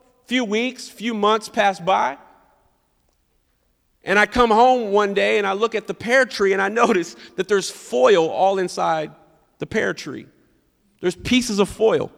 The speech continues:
just cut off all inside the pear tree. And I t-, t-, told Nancy, I said, um, "Why is there trash all inside our pear tree?" And Nancy said, "Well, my mom put that there because of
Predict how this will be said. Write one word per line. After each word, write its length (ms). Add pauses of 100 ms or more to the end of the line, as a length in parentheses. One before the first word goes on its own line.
just 160
cut 220
off 160
all 120
inside 280
the 60
pear 200
tree. 240 (1000)
And 100
I 80
t-, 320
t-, 160
told 260
Nancy, 300
I 60
said, 260
um, 260 (920)
"Why 180
is 120
there 100
trash 720 (340)
all 220
inside 500
our 220
pear 260
tree?" 320 (4000)
And 100
Nancy 160
said, 160
"Well, 160
my 160
mom 320
put 360
that 200
there 180
because 460
of 260